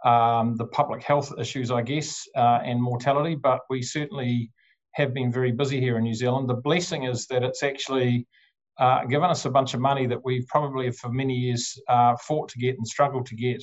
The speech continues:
or have gotten bits of money, but not quite to the extent that we managed to this year. And so I thought I'd talk a bit about what,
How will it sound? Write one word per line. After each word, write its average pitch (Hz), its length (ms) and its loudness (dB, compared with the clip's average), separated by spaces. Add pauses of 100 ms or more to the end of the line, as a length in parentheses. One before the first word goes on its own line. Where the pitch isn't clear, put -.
or 120 280 2
have 117 80 -2
gotten 120 360 2
bits - 400 -4 (120)
of 110 80 -6
money, 120 280 6
but 113 200 -4
not 131 240 6 (720)
quite 143 380 4
to 131 80 -6
the 120 80 0
extent 123 400 -4
that 131 40 -6
we 120 120 -2
managed 120 340 0
to 113 100 -2
this 113 200 -4
year. 131 240 2
And 113 180 2
so 127 240 4
I 123 60 4
thought 147 180 0
I'd 147 160 6
talk 135 220 -4
a - 20 -6
bit 127 140 0
about 120 340 0
what, 127 220 0